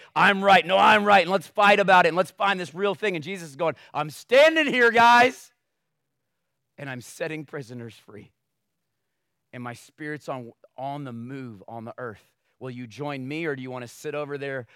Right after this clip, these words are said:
with your Theo bros and fight some more?" Having lived that life, I choose Jesus.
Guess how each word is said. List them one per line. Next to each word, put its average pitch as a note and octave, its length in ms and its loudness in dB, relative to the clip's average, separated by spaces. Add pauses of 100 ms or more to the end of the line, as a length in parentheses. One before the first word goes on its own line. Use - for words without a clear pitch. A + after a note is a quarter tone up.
(100)
with B2 160 -16
your B2 100 -14
Theo B2 360 -10
bros G#2 320 -14
and F#2+ 120 -20
fight A2+ 280 -12
some E2+ 160 -20
more?" D#2 180 -20 (1300)
Having A#2 260 -14
lived E3 220 -12
that B2+ 200 -8
life, G#2+ 440 -14
I A#2+ 100 -10
choose B2 320 -18
Jesus. - 640 -20